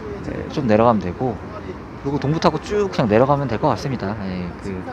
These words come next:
은행 시간이 경유까지 따지면 거의 한 시간은 걸릴 것 같은데 <laughs> 단가가 그렇게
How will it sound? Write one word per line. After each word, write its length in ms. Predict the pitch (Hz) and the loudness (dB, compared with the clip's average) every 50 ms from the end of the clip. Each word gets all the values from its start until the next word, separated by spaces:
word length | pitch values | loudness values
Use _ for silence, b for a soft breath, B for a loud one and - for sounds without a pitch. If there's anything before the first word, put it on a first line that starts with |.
| - 76 B B B B B B | -12 -12 B B B B B B
은행 160 | 120 143 160 | -2 0 0
시간이 680 | 170 - 190 202 196 196 170 165 165 170 160 120 92 82 - - - - - - - - - | 0 -2 0 2 2 2 2 0 0 0 0 -2 -2 -4 -6 -10 -12 -12 -12 -12 -12 -10 -4
경유까지 440 | - 120 139 151 - 156 147 139 135 | 0 0 0 2 2 2 2 2 2
따지면 500 | - 143 156 165 175 170 165 151 135 104 | 2 2 2 0 -2 -4 -4 -4 -4 -6
거의 760 | - - - - 113 127 127 123 123 120 120 120 117 117 117 120 | -8 -8 -6 -4 -4 -4 -4 -4 -4 -4 -4 -4 -4 -4 -6 -4
한 120 | 135 170 190 | -4 -4 -4
시간은 540 | - - 202 185 175 170 165 160 156 156 - | -4 -2 -2 0 0 0 -2 -2 -4 -4 -2
걸릴 180 | 110 104 117 127 | -2 -2 0 0
것 80 | - 135 | 0 0
같은데 460 | 104 - - 107 101 110 127 127 120 | 0 0 -2 -2 0 0 0 0 -2
<laughs> 1120 | - - - - 127 - - - - - - - - - - - - - - - 104 107 | -4 -2 0 0 0 0 -2 -8 -8 -8 -8 -6 -6 -6 -6 -6 -6 -6 -6 -6 -2 2
단가가 240 | 113 113 107 147 135 | 2 4 6 4 4
그렇게 80 | 123 | 4